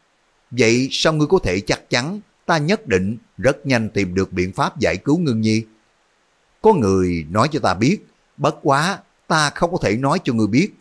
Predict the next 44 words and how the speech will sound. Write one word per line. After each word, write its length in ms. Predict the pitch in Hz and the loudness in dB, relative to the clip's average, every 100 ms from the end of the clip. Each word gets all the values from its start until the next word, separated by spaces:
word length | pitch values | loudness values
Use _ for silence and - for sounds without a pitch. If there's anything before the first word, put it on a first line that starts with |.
| _ | _
hắn 240 | 123 123 196 | -6 -4 -2
là 200 | 95 82 | -2 0
ai, 300 | 101 98 92 _ _ 165 | 0 -2 -4 _ _ 0
ngươi 260 | 185 180 180 | 2 2 2
cũng 200 | 95 135 | -4 -2
không 260 | 135 120 | -4 -2
cần 160 | - 85 - | -4 -4 -4
phải 100 | 104 | -2
hỏi." 320 | 85 92 131 _ _ _ _ _ _ _ - | 0 -2 -4 _ _ _ _ _ _ _ -10
Sở 300 | - 120 147 165 | -2 0 0 -2
Khuynh 180 | 170 | -2
Thành 240 | 127 92 73 | -2 -6 -4
cười 160 | 98 85 | -4 -4
nói, 300 | 85 98 123 - _ _ _ 165 | -2 -4 -4 -12 _ _ _ -2
"Nhưng 140 | 190 | 0
mà 80 | 131 | 0
chuyện 200 | - 101 | 0 -2
tốt 220 | - 185 190 | 2 2 2
nhất 220 | 214 220 | -4 -2
bây 160 | 147 120 | -2 -2
giờ, 380 | 95 90 85 67 _ _ _ | 0 -2 -2 -6 _ _ _
Ngưng 260 | 120 127 117 | -2 0 2
Nhi 280 | 117 110 98 | 2 2 2
rốt 120 | 165 - | 0 0
cuộc 240 | - 90 - _ - | 0 0 -2 _ -6
đã 120 | 95 | -4
có 140 | 147 110 | -4 -6
thể 120 | 95 | -4
cứu, 360 | 135 139 214 - _ _ - | 0 2 0 -6 _ _ -8
hắn 280 | 147 196 | -4 -4
là 180 | 226 95 | -2 -2
ai 360 | 80 101 98 90 - | -2 -2 -2 -6 -8
không 280 | - 202 151 | -4 -2 -2
trọng 200 | 78 92 | -4 0
yếu, 280 | 120 190 208 _ | 2 2 -2 _
không 160 | - 101 - | -4 -4 -2
phải 200 | 87 120 | -4 -2
sao?" 280 | 113 90 - _ _ _ _ _ _ _ _ _ | -4 -4 -8 _ _ _ _ _ _ _ _ _
Do 260 | 120 123 113 | 2 4 4
xét 300 | - 180 - | 0 -4 -4
nàng 260 | 104 101 90 | -4 -4 -4
một 160 | 92 | -2
hồi 200 | 104 80 | 0 0
lâu, 300 | 95 101 92 | 0 0 -4